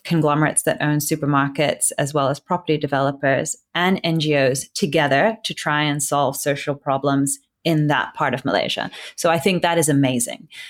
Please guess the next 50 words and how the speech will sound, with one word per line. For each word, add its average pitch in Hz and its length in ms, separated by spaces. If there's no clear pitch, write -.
that - 160
she, 165 500
she 196 200
is 165 100
an 160 60
extremely 196 540
<laughs> 196 120
persuasive 165 640
person 165 560
and 147 160
she's 170 200
an 156 80
extremely 165 420
engaging 139 600
person. 113 560
And 147 160
if 151 180
you 156 100
listen 160 300
to 143 120
her 143 140
talk, - 380
you 139 140
will 135 160
understand 139 640
how 139 220
she 156 180
has 151 220
managed 135 680
to 190 100
do 160 260
what 151 220
so 247 300
many 214 260
people 170 400
have 160 200
tried 156 340
and 147 140
failed 143 260
to - 100
do, 139 240
which - 160
is 156 100
bring 180 260
these 180 180
people 151 280
together 147 380
in 135 120
a 131 100
room 170 380